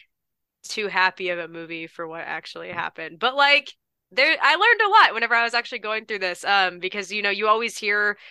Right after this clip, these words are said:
that the movie isn't true, and you always hear all these things about it where they're like, "Oh, Pocahontas was actually, you know, all these things," and they make it sound so awful.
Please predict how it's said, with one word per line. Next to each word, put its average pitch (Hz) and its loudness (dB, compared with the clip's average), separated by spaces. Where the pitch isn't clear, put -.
that 220 -2
the 220 -2
movie 214 -2
isn't 202 -2
true, 185 -2
and 180 -2
you 185 0
always 190 -2
hear 214 2
all 196 0
these 190 -10
things 190 -6
about 175 0
it 175 -2
where 180 -6
they're 180 -6
like, 170 0
"Oh, 277 4
Pocahontas 247 2
was 190 -6
actually, 208 -2
you 202 -4
know, 202 -2
all 226 4
these 240 -2
things," 254 0
and 202 -4
they 233 0
make 269 2
it 269 0
sound 269 -2
so 240 -2
awful. 220 0